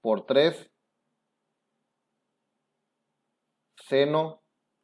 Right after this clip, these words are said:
de dos X. Recuerda que es U por B. Es U por derivada de B más B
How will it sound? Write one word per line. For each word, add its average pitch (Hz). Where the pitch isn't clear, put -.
de 107
dos 117
X. -
Recuerda 131
que 139
es -
U 156
por 147
B. 143
Es -
U 170
por 139
derivada 131
de 123
B 151
más 110
B 165